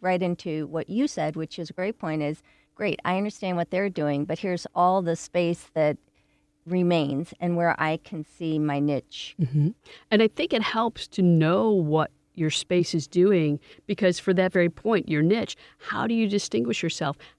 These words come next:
Speaker 2: How is it that you're gonna be different from what other people in that same space are doing? And so I think by knowing what the current market is, it gives you insight, eh, how to position yourself, whether it's for marketing, whether it's for, you know, uh,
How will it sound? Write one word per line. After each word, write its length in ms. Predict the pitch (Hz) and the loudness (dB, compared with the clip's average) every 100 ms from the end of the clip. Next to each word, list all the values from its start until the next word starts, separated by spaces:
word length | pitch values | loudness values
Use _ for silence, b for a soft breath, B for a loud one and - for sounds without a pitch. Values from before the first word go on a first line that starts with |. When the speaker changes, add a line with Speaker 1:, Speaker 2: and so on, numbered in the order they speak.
| - | -8
Speaker 2:
How 260 | 214 233 247 | -2 0 2
is 140 | 214 | 2
it 140 | 214 | -2
that 100 | - | -2
you're 280 | 175 175 202 | -4 -2 -2
gonna 180 | 214 190 | 0 0
be 160 | 170 156 | 0 0
different 360 | 156 - 160 _ | -2 -4 -6 _
from 320 | - 156 151 | -4 -2 -2
what 300 | - 156 151 - | -2 -2 -2 0
other 220 | 180 208 | 0 0
people 340 | - 175 - 156 | 0 -4 -4 -4
in 100 | 143 | -4
that 140 | - | -4
same 260 | - 170 160 | -4 -2 -2
space 360 | - 143 135 | -4 -8 -8
are 80 | 143 | -10
doing? 420 | 131 185 254 - B B B B | -6 -4 -4 -6 B B B B
And 120 | 175 | -2
so 120 | 190 | 2
I 100 | 165 | 2
think 400 | 160 - 202 185 B B - | 0 2 4 2 B B -4
by 120 | 143 | 2
knowing 560 | 160 160 180 226 190 | 4 6 4 4 4
what 200 | 165 160 | 2 0
the 80 | 160 | -4
current 340 | - 185 165 - | -6 -2 -2 -2
market 580 | 143 143 190 320 - | -4 -2 -2 -4 -6
is, 380 | 131 127 131 - b b b | -6 -6 -10 -14 b b b
it 160 | 190 | -2
gives 300 | - 202 180 | 0 0 2
you 100 | 196 170 | 0 4
insight, 680 | 160 165 - 143 131 131 - - | 4 4 2 -4 -4 -6 -10 -12
eh, 80 | 156 - | -10 -8
how 320 | - 202 190 | 0 2 4
to 140 | 190 | 2
position 480 | 175 165 147 139 147 | -6 -4 -2 -2 -4
yourself, 400 | 135 127 135 127 | -6 -8 -10 -8
whether 220 | 147 139 | -4 -2
it's 120 | 139 - | -4 -6
for 120 | 135 | -4
marketing, 600 | 135 143 156 165 156 147 | 0 2 0 0 0 0
whether 260 | 139 139 131 | -4 -4 -8
it's 140 | - | -10
for, 340 | _ 143 135 127 b b b | _ -10 -8 -8 b b b
you 80 | - | -6
know, 160 | 131 151 _ - | -6 -6 _ -8
uh, 200 | 127 | -6